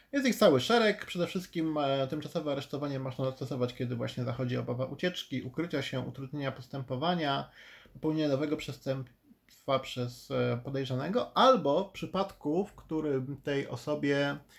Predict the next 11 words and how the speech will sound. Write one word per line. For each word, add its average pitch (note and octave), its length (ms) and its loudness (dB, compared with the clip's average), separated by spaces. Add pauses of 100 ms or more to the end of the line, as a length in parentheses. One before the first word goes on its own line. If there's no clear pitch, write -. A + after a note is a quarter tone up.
(280)
o C3 100 0
której C#3 360 0
mówimy, D3+ 680 2
grozi D3+ 1080 0
co C3+ 120 -4
najmniej C#3+ 580 -2
osiem C#3+ 340 -2
lat D3 160 -2
pozbawienia C#3 580 -2
wolności C3 640 -2
za B2 460 0